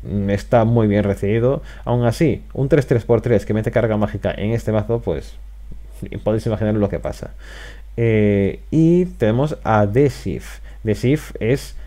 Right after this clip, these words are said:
la carta de la victoria en este mazo, porque tú vas a meter muchos bichos en la mesa, que algunos van a hacer daño, por ejemplo Runie, pero claro, tienes que pegar a la cabeza.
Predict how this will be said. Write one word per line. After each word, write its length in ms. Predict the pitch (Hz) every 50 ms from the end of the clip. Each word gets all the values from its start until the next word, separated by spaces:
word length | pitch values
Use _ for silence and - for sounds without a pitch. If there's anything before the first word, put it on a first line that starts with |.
| - -
la 260 | - 107 101 92 -
carta 280 | - 143 160 - - 139
de 100 | 123 113
la 100 | 110 98
victoria 460 | 95 98 101 - - 185 151 104 95
en 60 | 95 98
este 160 | 95 - 107
mazo, 260 | 101 92 - 95 90
porque 340 | - 101 - - 101 92 - - - - - -
tú 80 | 165
vas 220 | 170 202 190 - 170
a 140 | 156 139 - -
meter 440 | - 127 123 123 120 117 - 160 151
muchos 320 | 147 135 139 131 - 120 107
bichos 260 | 117 110 107 101 -
en 80 | 104
la 100 | 90 80
mesa, 360 | 73 67 - - - - - - - - - - - - - - - - -
que 200 | - 113 113 113
algunos 480 | 104 101 107 101 113 120 127 139 156 151
van 140 | 135 113 101
a 40 |
hacer 220 | 95 - 110 104 101
daño, 240 | 127 165 165 123 98
por 140 | - -
ejemplo 320 | - 110 95 95 131 135 120
Runie, 480 | 110 104 123 151 143 107 78 64 - - - - - - - - - - - - - - -
pero 400 | 127 120 120 120 117 117 113 107
claro, 320 | - 98 98 160 147 104
tienes 400 | - - 110 127 151 156 - - - - - -
que 100 | - 123
pegar 220 | - 107 101 104 101
a 20 |
la 140 | 85 87 85
cabeza. 480 | - - 165 190 185 - 90 80 -